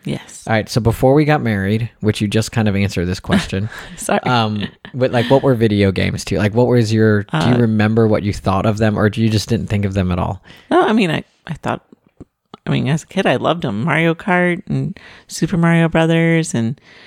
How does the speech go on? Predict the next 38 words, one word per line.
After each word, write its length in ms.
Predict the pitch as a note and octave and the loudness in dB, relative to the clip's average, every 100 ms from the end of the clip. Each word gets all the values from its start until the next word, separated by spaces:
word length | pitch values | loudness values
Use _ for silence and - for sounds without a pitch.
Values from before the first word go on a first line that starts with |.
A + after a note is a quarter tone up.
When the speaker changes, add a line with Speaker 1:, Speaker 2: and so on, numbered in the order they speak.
| - _ - | -20 _ -14
Speaker 1:
of 100 | - | -2
course, 220 | D#3+ C#3 | 0 0
all 160 | - C#3 | -2 -4
the 80 | D#3 | 0
way 80 | D3 | -2
back 260 | D3+ - | -2 -8
to 80 | - | -12
Tetris 760 | - D#3+ - D#3 C#3+ - - - _ - | -6 -4 -2 -4 -6 -10 -18 -20 _ 0
and 200 | D#3+ F#3 | 2 2
<laughs> 0 | |
Speaker 2:
Mm-hmm. 280 | - - | 2 0
Speaker 1:
all 200 | G#3 D#3 D3+ | 0 2 0
that 280 | D#3 - | -2 -2
stuff. 260 | - C#3+ C#3 - - - - - | -2 -2 -2 -8 -20 -20 -20 -4
Um, 400 | D3+ C#3+ A#2+ A#2 | 0 2 0 -4
I 140 | - F3 | -2 0
loved 320 | D#3+ C#3+ - _ _ - | 0 0 -6 _ _ -6
N 100 | D#3 | -2
B 120 | D#3 | 2
A 120 | D#3 D3+ | 2 2
Jam. 680 | - D3 C#3+ D3 C#3+ F3 - - | 0 0 2 2 2 -2 -6 -2
<laughs> 580 | G#3 F3 G#3+ G3+ C4 - | -2 2 0 0 -4 -6
Speaker 2:
He's 340 | A#2+ E3+ A3 | 2 4 6
on 300 | A3+ A3 G#3+ | 4 4 0
fire. 1000 | - G3+ G#3 G#3 G3+ G3 F#3+ F3+ D#3+ A2+ - | 2 4 4 4 2 2 0 -2 -2 -4 2
Speaker 1:
Uh, 140 | B3+ | 4
there 160 | F3+ G#3 | 6 4
was 320 | G3 F#3+ - | 4 0 -6
certain 300 | - F#3+ F#3 | -4 -2 0
game 140 | F3+ - | -2 -2
I 220 | - D#3+ | -2 -2
just 280 | E3 F3 - _ | -2 -6 -8 _
loved. 340 | G3+ D#3+ F3 E3+ - | -6 -2 -2 -2 0
We 80 | F3+ | 4
had 100 | F#3+ | 4
a 60 | F#3+ | 0
Super 240 | - F#3+ | -4 -4
Nintendo. 760 | F#3 F#3 - D3+ D3 D3 D#3+ | -2 -2 -2 -2 0 0 0